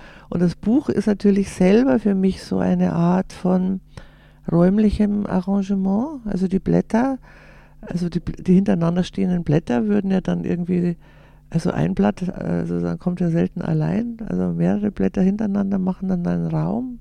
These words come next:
also eigentlich ein Volumen. Also das, das Volumen des Raumes, des Buches wird bestimmt dadurch, dass es eben so viele Blätter sind. Und auf jedem Blatt wird irgendwas ausgestellt, entweder, äh,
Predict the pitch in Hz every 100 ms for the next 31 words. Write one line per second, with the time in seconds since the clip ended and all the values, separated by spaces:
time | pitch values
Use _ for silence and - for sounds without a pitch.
0 | - 175 175 185 - - - - - 160
1 | 170 156 160 160 190 302 247 185 175 175
2 | 165 - 170 165 - - 175 - - 156
3 | 170 170 170 208 262 247 220 196 180 170
4 | 156 196 233 - - - - 175 - 214
5 | 262 220 202 - - 180 - 208 220 -
6 | 202 - 185 185 208 196 196 214 226 -
7 | 170 175 214 220 277 285 - - 185 190
8 | - - 180 214 202 196 202 - - -
9 | - - - 165 202 - - - 214 202
10 | - - - - 165 - - 175 180 170
11 | 165 165 - - - - - 175 170 175